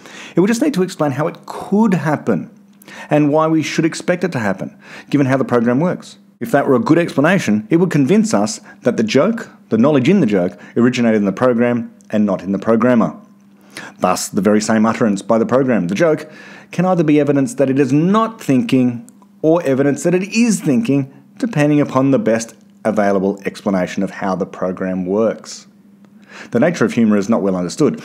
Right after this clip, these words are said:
so we do not know whether general purpose thinking is required to compose jokes. So it is conceivable that,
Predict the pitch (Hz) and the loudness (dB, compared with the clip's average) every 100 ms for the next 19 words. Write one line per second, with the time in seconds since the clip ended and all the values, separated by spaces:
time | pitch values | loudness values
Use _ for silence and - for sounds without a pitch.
0 | - - 143 170 117 110 110 120 123 113 | -14 -4 -2 0 0 0 2 2 2 2
1 | 98 92 95 92 87 - 90 - 95 82 | 2 0 0 -2 -2 -4 -6 -4 -4 -2
2 | 90 85 - 90 87 85 85 82 85 80 | -4 -4 -2 -4 -4 -8 -8 -4 -2 -2
3 | - - _ _ _ _ _ _ _ - | -4 -20 _ _ _ _ _ _ _ -20
4 | - _ - - - - - 139 147 147 | -20 _ -20 -20 -20 -6 0 4 4 2
5 | 135 - 196 147 113 104 127 | 0 2 2 2 2 0 -2